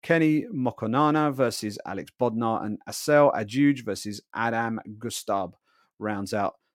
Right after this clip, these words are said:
the prelims. That is Friday, September twenty-third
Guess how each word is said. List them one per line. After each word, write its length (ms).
the 80
prelims. 460
That 160
is 100
Friday, 720
September 720
twenty-third 720